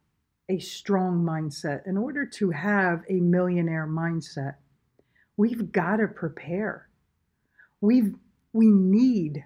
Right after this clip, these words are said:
that vision and clarity. Who is your ideal avatar? I mean, see them, visualize them, describe them, know who they are.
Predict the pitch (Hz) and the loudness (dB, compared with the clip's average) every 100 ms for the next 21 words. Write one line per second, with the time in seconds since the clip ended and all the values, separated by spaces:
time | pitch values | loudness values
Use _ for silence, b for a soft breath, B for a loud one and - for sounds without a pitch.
0 | - 170 165 170 170 190 180 175 156 160 | -8 -4 -4 0 2 4 4 0 -2 -6
1 | - 175 165 135 131 _ _ _ _ _ | -4 -2 -2 -4 -10 _ _ _ _ _
2 | _ _ _ _ b b - 294 320 330 | _ _ _ _ b b -2 4 4 4
3 | - 240 214 175 - 190 185 170 165 - | 2 2 4 2 -4 -2 0 0 -2 -6
4 | _ _ _ _ _ - 202 208 202 196 | _ _ _ _ _ -2 2 2 4 2
5 | 180 165 175 165 - 147 - - _ _ | 2 0 -2 -4 -8 -14 -14 -18 _ _
6 | _ - 226 220 208 196 185 - _ _ | _ -4 2 4 4 2 -2 -10 _ _
7 | _ _ _ - - - - 285 269 165 | _ _ _ -12 -10 -4 4 6 6 2
8 | 147 139 - _ 202 190 269 285 220 180 | -6 -10 -16 _ -4 0 2 4 2 2
9 | 160 147 147 151 135 - _ b b b | 0 -4 -8 -12 -14 -14 _ b b b
10 | - 208 - - 208 208 220 196 170 156 | 0 0 -2 -4 0 2 0 0 -4 -6
11 | 151 - _ - 190 214 254 302 247 254 | -8 -12 _ 2 4 4 2 -2 -2 -2
12 | 233 202 185 165 160 135 - | -2 -2 -2 -2 -4 -6 -12